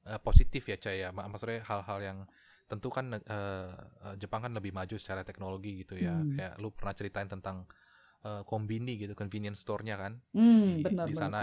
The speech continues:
Speaker 1: yang
Speaker 2: Konbini di sini mantep.
Speaker 1: serba, ser-, serba nyaman gitu kan, one stop shop gitu
Speaker 2: Bagus
Speaker 1: kan.
Speaker 2: sih. Kebanyakan konbini, eh, konbini convenience store gitu di sini dua puluh empat jam. Cuma ada emang beberapa yang nggak dua puluh empat jam gitu kan. Tapi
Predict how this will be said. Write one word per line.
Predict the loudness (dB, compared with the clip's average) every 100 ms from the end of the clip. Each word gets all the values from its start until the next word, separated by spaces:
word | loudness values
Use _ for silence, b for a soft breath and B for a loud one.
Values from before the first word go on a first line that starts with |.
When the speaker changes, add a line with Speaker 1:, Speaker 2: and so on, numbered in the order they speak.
| 0
Speaker 1:
yang | 0
Speaker 2:
Konbini | 0 0
di | -2
sini | 2 2
mantep. | 2 -2 -4 -6
Speaker 1:
serba, | -6 -8 2 6 6 6 -8 -20 -20 _ -20 B B
ser-, | -10 -10 -12
serba | -10 -6 -4
nyaman | -2 0 0 -2
gitu | -8 -12
kan, | -8
one | -6 -6
stop | -6 -8 -10
shop | -8 -6 -4
gitu | -4 -4
Speaker 2:
Bagus | -6 -6
Speaker 1:
kan. | -6
Speaker 2:
sih. | -4 -4 -6
Kebanyakan | -4 -2 0 -2 2 4 4 2
konbini, | -2 -4 0 0 -2 -4 -8 -8
eh, | -8 -6
konbini | -6 -4 -6 -8
convenience | -6 -4 -4 -4 -6
store | -6 -8 -6
gitu | -6 -4
di | -6 -4
sini | -2
dua | -2
puluh | -4 -6
empat | -8 -8
jam. | -8 -8
Cuma | -8 -2 2
ada | 2
emang | 0 -4 -6
beberapa | -6 -8 -4 -2
yang | -2
nggak | -2 -2
dua | -2 -4
puluh | -6
empat | -8 -8
jam | -8
gitu | -8 -10 -12
kan. | -8 -8 -8 b b b b b -20
Tapi | -4